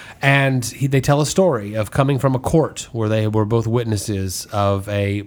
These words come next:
rape and then murder. And there are four witnesses to this thing. Uh, the, the woodcutter appro-, fi-, finds a dead body,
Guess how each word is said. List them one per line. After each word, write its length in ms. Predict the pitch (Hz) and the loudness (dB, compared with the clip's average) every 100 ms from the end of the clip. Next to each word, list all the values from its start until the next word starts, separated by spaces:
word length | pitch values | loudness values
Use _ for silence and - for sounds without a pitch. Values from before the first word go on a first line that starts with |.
| - | -12
rape 480 | 110 110 113 147 - _ - | -4 0 0 -2 -8 _ -6
and 300 | 110 113 107 | -2 -2 -2
then 300 | 107 107 107 | -2 0 0
murder. 440 | 113 117 95 85 - _ - - - - - - | 2 2 0 -10 -16 _ -20 -20 -20 -20 -20 -6
And 520 | 113 107 104 101 98 - - - - - | 0 2 0 -2 -6 -14 -20 -20 -20 -8
there 220 | 123 127 | 0 4
are 160 | 127 117 | 4 2
four 500 | - - 165 185 185 | -2 4 6 6 4
witnesses 640 | 202 185 160 - 147 127 | 2 2 0 2 0 2
to 140 | 147 | 0
this 240 | 135 127 - | 2 0 0
thing. 400 | 131 127 147 190 _ _ - - - - _ - | 0 0 -2 -6 _ _ -20 -20 -20 -20 _ 0
Uh, 520 | 131 123 113 107 107 | 2 4 2 2 0
the, 280 | 107 110 107 | 2 2 2
the 200 | 110 107 | 2 0
woodcutter 960 | 104 123 147 - - 156 151 160 180 _ - _ _ - | 2 4 4 2 2 4 4 2 -2 _ -20 _ _ -4
appro-, 380 | 110 131 127 | 0 2 2
fi-, 260 | - 143 131 | 4 2 4
finds 260 | 147 143 131 | 4 4 2
a 40 | 123 | 2
dead 260 | 139 127 | 4 4
body, 460 | 123 127 147 185 | 2 2 0 -4